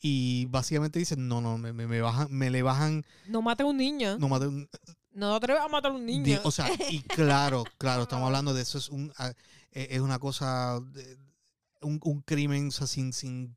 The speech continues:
Speaker 1: sin comparación.
Speaker 2: Sí, pero si tú quieres,
Speaker 1: Pero
Speaker 2: you,
Speaker 1: a
Speaker 2: sometimes you
Speaker 1: nivel
Speaker 2: need
Speaker 1: de
Speaker 2: to do some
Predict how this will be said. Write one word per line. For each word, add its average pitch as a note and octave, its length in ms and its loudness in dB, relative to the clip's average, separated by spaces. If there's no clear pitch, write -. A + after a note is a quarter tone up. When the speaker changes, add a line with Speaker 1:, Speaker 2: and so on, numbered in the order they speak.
Speaker 1:
sin C3+ 280 -2
comparación. C3 680 0
Speaker 2:
Sí, B3 60 2
pero A#3+ 160 2
si A3+ 100 -4
tú A3+ 140 -4
quieres, C4 480 0
Speaker 1:
Pero D#3 400 4
Speaker 2:
you, A3+ 180 -8
Speaker 1:
a - 40 -16
Speaker 2:
sometimes E3 360 2
you E3+ 60 6
Speaker 1:
nivel D#3 200 6
Speaker 2:
need F3+ 80 4
Speaker 1:
de G3 80 4
Speaker 2:
to B3+ 60 2
do - 60 4
some - 80 4